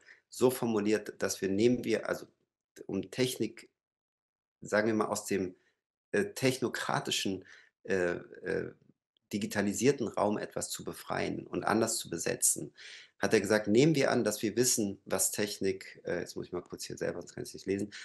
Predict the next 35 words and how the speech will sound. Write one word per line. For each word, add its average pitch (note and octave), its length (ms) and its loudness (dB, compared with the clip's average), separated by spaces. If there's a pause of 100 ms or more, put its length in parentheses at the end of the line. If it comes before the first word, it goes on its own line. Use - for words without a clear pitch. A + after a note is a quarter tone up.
(140)
„was - 180 4
Technik G#2+ 420 0
meint G#2 540 4
und G2 100 -4
stellen C3 320 6
wir C3 120 0
uns G2+ 160 -2
vor, A#2+ 420 2
wie G#2 160 -2
es - 240 0
ohne E3 260 8
sie A#2 200 -4
aussehen - 460 -2
würde. - 240 -12 (460)
Das C#3+ 180 4
ist - 160 2
unvorstellbar. D3+ 840 -2
Nicht C#3 300 0
nur C3 160 -2
würden B2 200 0
wir A#2 120 0
dann A2+ 180 4
nicht - 280 -6
gehen“, B2+ 380 0 (100)
also E2 280 -10 (420)
Lauftechniken, G#2+ 920 0 (340)
Essen, B2+ 540 4
Essenstechniken, G2+ 880 -4
eine F2 140 -4
Kochtechnik - 680 -6
und F2 80 -8
so F2 60 -12
weiter F2 200 -2
und F2 120 -8
Atmen, G#2+ 500 0